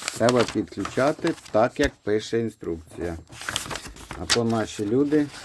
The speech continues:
тепер вони читають інструкцію, потім розказують, що до чого. І є правильне підключення.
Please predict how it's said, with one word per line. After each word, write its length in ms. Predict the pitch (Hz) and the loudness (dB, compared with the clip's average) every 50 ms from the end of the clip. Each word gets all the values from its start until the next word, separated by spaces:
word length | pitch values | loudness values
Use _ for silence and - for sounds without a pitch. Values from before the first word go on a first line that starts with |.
| - - - - - - - - - | -16 -16 -16 -16 -16 -16 -14 -14 -14
тепер 340 | - - - 110 113 113 113 | -14 -6 0 2 2 4 4
вони 260 | 110 107 107 107 101 | 2 0 0 -2 -4
читають 560 | 92 - 113 104 - 139 147 156 156 151 135 143 | -6 -6 -8 -2 2 4 6 6 6 6 4 2
інструкцію, 640 | 143 143 131 - 147 147 147 131 - - - 139 120 | 0 0 0 0 0 0 0 0 -2 -4 -4 -4 -4
потім 400 | - - - - - - 123 117 | -4 -6 -4 0 0 2 2 2
розказують, 840 | 120 113 - - - 92 92 92 87 - 92 90 90 90 - - - - - - - - - - - - - - - - - - - - - - - - | 0 0 -2 -2 -2 0 0 0 0 -2 -2 -2 -2 -4 -4 -8 -10 -8 -8 -8 -8 -8 -10 -10 -10 -10 -8 -8 -10 -10 -12 -16 -18 -18 -18 -16 -10 -4
що 160 | 95 101 110 | -2 0 2
до 140 | 110 110 104 | 2 2 0
чого. 580 | - - - 90 87 85 78 80 85 85 85 82 - - - - - - - - - - - _ _ _ _ _ _ _ _ - - - _ _ _ - - - - - - - - - - - - - - - - | 0 -2 -4 -4 -2 -2 -2 -4 -4 -6 -6 -8 -12 -16 -18 -16 -16 -16 -16 -16 -20 -20 -20 _ _ _ _ _ _ _ _ -20 -20 -20 _ _ _ -20 -20 -20 -20 -20 -18 -16 -14 -12 -12 -12 -12 -12 -10 -4 0
І 80 | 120 | 2
є 300 | 139 139 117 104 117 120 | 4 4 4 4 2 2
правильне 720 | 113 - - 104 117 131 143 139 139 139 139 135 135 127 - - | 0 0 2 4 6 6 6 6 4 4 4 2 2 0 -4 -6
підключення. 960 | - 123 120 - - 95 98 101 98 92 - - 101 101 98 101 104 104 | -6 -6 -6 -6 -6 -4 -4 -4 -4 -4 -4 -4 -2 -2 0 0 -2 -2